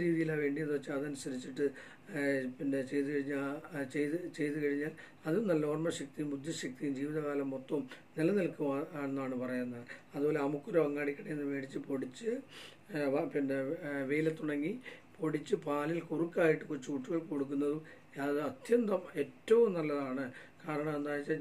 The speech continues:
ജീവിതകാലം മുഴുവനും നല്ല ഉത്തേജനവും ആരോഗ്യ ആയുസ്സോടും കൂടി ഇരിക്കുന്ന ആൾക്കാരായിരിക്കും എന്നാണ് ആചാര്യമതം.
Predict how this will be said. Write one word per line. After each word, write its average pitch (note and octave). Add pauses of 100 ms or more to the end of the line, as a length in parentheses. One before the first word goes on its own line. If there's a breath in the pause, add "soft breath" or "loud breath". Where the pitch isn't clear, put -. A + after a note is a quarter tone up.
ജീവിതകാലം D#3
മുഴുവനും E3 (400 loud breath)
നല്ല D3+
ഉത്തേജനവും D#3+
ആരോഗ്യ D3+
ആയുസ്സോടും E3
കൂടി D3 (360 loud breath)
ഇരിക്കുന്ന D3+ (100)
ആൾക്കാരായിരിക്കും C#3
എന്നാണ് C3+
ആചാര്യമതം. C3